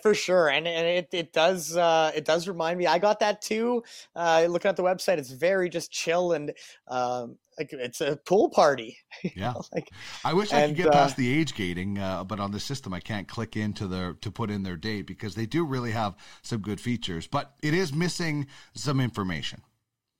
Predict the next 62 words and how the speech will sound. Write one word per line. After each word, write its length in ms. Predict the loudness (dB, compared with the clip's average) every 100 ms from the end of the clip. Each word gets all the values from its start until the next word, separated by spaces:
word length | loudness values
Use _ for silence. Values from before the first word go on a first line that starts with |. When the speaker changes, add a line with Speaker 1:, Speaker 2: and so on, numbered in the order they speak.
| _ _ _ _ _ -20 -20 -14 4
Speaker 1:
Yeah, 300 | 8 10 8
it 100 | 6
is, 200 | 4 2
Dean, 180 | -6 -6
for 140 | -4
sure. 320 | -4 -2 2 8
Uh, 260 | 10 10
the, 140 | 6 2
the 100 | 4
one 160 | 2
thing 160 | 2 0
for 140 | 0
me, 160 | -2 4
I, 260 | 4 6
I 40 | 4
wish 180 | 2 0
that 100 | 0
I 80 |
could 160 | 2 2
have, 140 | 0
you 160 | -2 -4
know, 100 | -4
clicked 320 | -2 -4 -2
in 180 | -4 0
on 200 | -2 -2
the 100 | -4
individual 480 | -4 0 0 0 0
cultivars 540 | 4 2 6 4 4
and 100 | 2
gotten 160 | 2 4
a 20 |
little 200 | 6 4
Speaker 2:
Mm. 40 |
Speaker 1:
bit 100 | 4
more 180 | 0 0
information 680 | 2 -2 -4 -2 -2 -2 -2
on, 380 | 2 2 2 -4 -14 _ 0
on, 360 | 2 2 2
uh, 440 | 0 2 4 2 -2 -12 -16 _
w-, 180 | -2 -2
you 60 | -2
know, 140 | -2
what, 240 | 2 2
what 160 | 4 6
they're 100 | 6
doing. 400 | 6 4 4 2
But 160 | 0 0
it, 160 | 2 2
it 100 | 4
was 140 | 2
just 120 | 0
kind 120 | 0 -2
of 60 |
a 40 | 0
quick 220 | 0 2
snippet. 460 | 2 2 4 2
So 280 | 6 6 6 2 -6
hopefully 340 | -4 2 4
there's, 280 | 6 4 4
uh, 320 | 4 6 6 4
you 60 | -2
know, 180 | -6